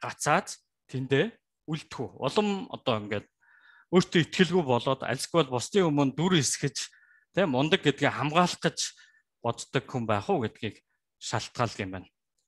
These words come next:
За тэгэхээр энэ дээр хэдүүлээ, а, одоо энэ дүрслэл дээр харах юм бол тэр угаасаа л мундаг гэж одоо хэн нэгний битгий цоллоорой.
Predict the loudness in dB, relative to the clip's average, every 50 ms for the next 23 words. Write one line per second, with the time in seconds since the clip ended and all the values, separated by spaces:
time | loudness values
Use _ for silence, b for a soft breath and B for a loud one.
0 | _ -4 -2 0 0 0 0 0 2 4 4 4 4 2 0 -2 -4 -2 2 2
1 | 0 0 B B B B B B B B B B -4 -2 0 2 2 2 0 -2
2 | -6 -8 -10 -10 -10 -12 -12 -12 -12 -10 -10 -8 -2 0 0 0 0 -2 -4 -6
3 | -12 -14 -12 -6 -4 -4 -4 -2 -2 -2 -2 0 2 2 2 4 2 0 0 0
4 | -4 -2 -2 -4 -2 -2 -2 -4 -4 -10 _ _ _ _ _ _ _ _ _ _
5 | _ _ _ _ _ _ _ _ -2 0 0 2 2 0 4 4 4 4 6 4
6 | 4 4 4 2 2 2 2 2 0 -2 -2 -2 -4 -4 -4 -8 -8 -8 -12 -12
7 | -14 -12 -6 -4 -4 -2 0 -2 0 0 -2 -2 -4 -4 -4 -4 -6 -8 -6 -2
8 | -2 0 0 0 -4 -10 -18 -20 -20 -20 -20 -20 _ _ _ _ -16 -10 -8 -8
9 | -8 -6 -2 0 2 2 2 0